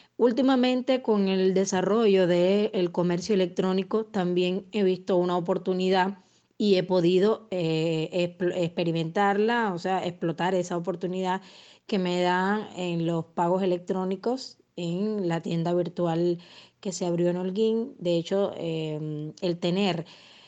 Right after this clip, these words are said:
el Transfer Móvil y mi tarjeta principal del B P A asociada a, eh, al Transfer Móvil me permitió hacer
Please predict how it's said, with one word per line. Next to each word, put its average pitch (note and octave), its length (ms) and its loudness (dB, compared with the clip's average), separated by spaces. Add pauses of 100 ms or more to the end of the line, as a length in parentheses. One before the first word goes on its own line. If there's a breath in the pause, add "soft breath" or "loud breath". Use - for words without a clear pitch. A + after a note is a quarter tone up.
(220 loud breath)
el E3+ 480 2
Transfer F3 400 -2
Móvil G#3+ 480 4
y F#3+ 80 4
mi E3+ 420 2
tarjeta F3+ 920 0
principal F3 960 0
del D#3+ 400 -2
B F3 160 0
P G3 220 0
A E3+ 140 2
asociada E3+ 1040 -4 (480 loud breath)
a, E3 420 2
eh, D#3+ 400 -2
al E3 140 -2
Transfer F#3 360 -4
Móvil G#3 480 0 (960)
me A3 160 0
permitió G3+ 760 0 (420 loud breath)
hacer F3+ 760 0